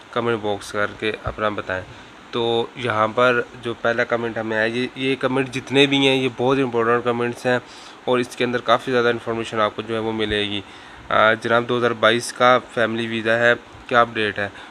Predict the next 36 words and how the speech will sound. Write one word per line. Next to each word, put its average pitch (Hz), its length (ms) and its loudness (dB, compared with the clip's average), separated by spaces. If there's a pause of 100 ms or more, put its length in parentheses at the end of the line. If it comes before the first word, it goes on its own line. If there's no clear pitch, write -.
(140)
दो 123 100 0
हज़ार 120 220 2
बाईस 113 340 -2
का 127 80 -2
अगर 123 120 0
family 113 440 -2
visa 113 300 2
है 117 240 4 (340)
और 123 240 2
अगर 131 320 2
तो 127 180 -4
आपने 113 440 2
दो 117 320 -4
साल 117 300 2
के 123 140 -2
अंदर 117 400 -2
अंदर 117 380 2 (400)
family 120 300 2
रीयूनियन 120 680 -2
visa 113 280 -4
के 120 140 -4
लिए 120 220 -2 (100)
submission 113 380 -6
करवा 110 440 0
दिया 117 280 0
है, 113 100 -2 (240)
तो 117 80 -6
फिर 123 180 -4
तो 120 140 0
आपको 117 340 2
जो 117 180 -4
है 113 240 2
वो 120 300 -6
visa 113 300 -2
मिल 110 280 -4
जाएगा। 104 420 0